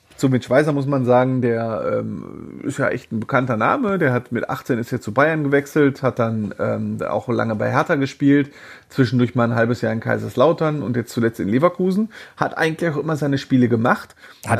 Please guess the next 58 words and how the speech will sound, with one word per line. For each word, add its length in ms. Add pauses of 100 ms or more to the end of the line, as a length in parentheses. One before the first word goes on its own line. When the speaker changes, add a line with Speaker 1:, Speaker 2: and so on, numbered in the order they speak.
(100)
Speaker 1:
Allerdings 60
Speaker 2:
sogar 200
mal 120
Speaker 1:
seitdem 80
Speaker 2:
an 80
der, 200
an 80
der 120
Tür 180
zur 100
Nationalmannschaft 720
gekratzt, 460
Speaker 1:
Genau, 100
Speaker 2:
ne? 160
Also 160
Speaker 1:
seit, 120
Speaker 2:
das 120
Speaker 1:
seit, 120
Speaker 2:
ist 100
kein 140
Speaker 1:
seit 60
Speaker 2:
schlechter. 340
Speaker 1:
Peter 80
Bosch, 380
Bosch 260
aber 200
Trainer 380
in 60
Leverkusen 520
ist, 260 (520)
ähm, 320
hat 100
er 80
so 120
ein 100
bisschen 240
den 120
Anschluss 380
verloren. 500 (440)
Äh, 120
also 360
zuletzt 380
hat 220
Lars 260
Bender 380
rechts 200
verteidigt 720
und 320
dann 260
haben 120
auch 200
mal, 320
äh, 500
Dragovic 800
und 160
Sinkgraven 640
rechts 260
verteidigt. 640